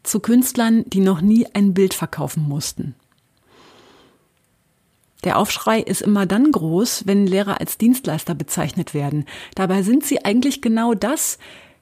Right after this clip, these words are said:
Ihre Kunden sind zum einen die Schüler, die wissen es nur noch nicht und wollen es auch nur bedingt, aber letztlich erweist man ihnen damit einen lebenslang wertvollen Dienst, dass man sie bildet.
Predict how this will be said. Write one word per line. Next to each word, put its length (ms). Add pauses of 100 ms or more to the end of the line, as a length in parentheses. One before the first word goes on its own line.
(220)
Ihre 220
Kunden 520
sind 260
zum 160
einen 280
die 120
Schüler, 440 (1200)
die 140
wissen 280
es 100
nur 160
noch 140
nicht 260
und 160
wollen 220
es 80
auch 140
nur 140
bedingt, 640 (480)
aber 220
letztlich 480
erweist 380
man 180
ihnen 300
damit 420
einen 240
lebenslang 580
wertvollen 520
Dienst, 420
dass 120
man 160
sie 100
bildet. 680